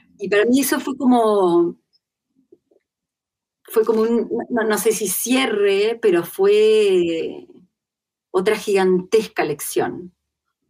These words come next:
eh, que trajo, que trajo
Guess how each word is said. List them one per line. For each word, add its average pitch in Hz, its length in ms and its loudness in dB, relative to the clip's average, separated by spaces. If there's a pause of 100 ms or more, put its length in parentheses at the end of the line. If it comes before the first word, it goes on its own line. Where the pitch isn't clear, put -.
(600)
eh, 160 560 -2 (1160)
que 175 100 -2
trajo, 185 600 2
que 180 140 -2
trajo 180 1120 -2